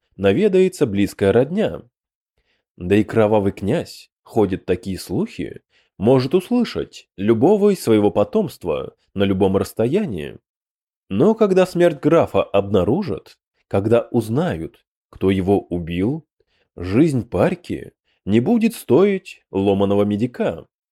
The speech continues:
Ему не простят, на него объявят охоту. И как бы далеко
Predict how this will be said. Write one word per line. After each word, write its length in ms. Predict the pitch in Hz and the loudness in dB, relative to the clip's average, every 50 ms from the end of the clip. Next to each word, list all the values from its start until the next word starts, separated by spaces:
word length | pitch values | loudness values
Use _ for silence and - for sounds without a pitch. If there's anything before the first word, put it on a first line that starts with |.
| _ _ _ _ | _ _ _ _
Ему 280 | - 87 95 98 104 104 | -6 -4 -2 0 0 0
не 80 | 101 | 0
простят, 720 | 95 - 123 143 - - - - 175 113 - - - _ _ _ _ _ _ _ _ | 0 -2 -2 -4 -4 -8 -6 -6 -6 -6 -6 -10 -18 _ _ _ _ _ _ _ _
на 100 | - 98 | -2 0
него 600 | 104 104 101 98 87 90 87 87 95 117 - _ _ _ | 0 2 2 0 0 0 0 0 0 -2 -6 _ _ _
объявят 540 | _ 92 92 87 98 92 95 90 87 87 - | _ -8 -6 -6 -2 0 0 0 0 0 -2
охоту. 640 | 101 - - - 147 175 175 - 80 67 53 - _ _ _ _ _ _ _ _ _ _ _ _ _ _ - | -4 -6 -4 -6 -8 -8 -6 -8 -12 -14 -14 -16 _ _ _ _ _ _ _ _ _ _ _ _ _ _ -8
И 80 | 113 | -8
как 240 | 117 - 190 190 165 | -4 -4 -4 -2 0
бы 80 | 175 185 | 0 2
далеко 640 | 170 196 196 208 - - - 98 76 - - - | 2 2 0 0 -2 0 0 2 2 0 -2 -8